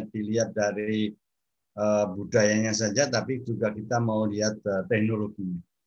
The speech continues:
Sehingga nanti, eh, kita me-, mau menawarkan nanti apa istilahnya itu, eh, wisata teknologi zaman dulu.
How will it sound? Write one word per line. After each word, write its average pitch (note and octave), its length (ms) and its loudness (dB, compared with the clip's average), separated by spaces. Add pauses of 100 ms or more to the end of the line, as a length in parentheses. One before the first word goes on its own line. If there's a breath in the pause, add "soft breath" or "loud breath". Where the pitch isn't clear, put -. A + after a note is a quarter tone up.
(280)
Sehingga A#2 240 0
nanti, C3+ 400 -2
eh, A2+ 320 2
kita C3 400 -2
me-, G#2+ 320 2
mau G#2+ 240 0
menawarkan G#2+ 1200 -2
nanti A#2 320 -2
apa A2+ 240 -4
istilahnya G#2 400 -8
itu, B2 400 -2
eh, G2 280 -4 (1000)
wisata A#2 1040 4
teknologi A#2+ 720 4
zaman G#2 240 -2
dulu. F#2+ 240 -6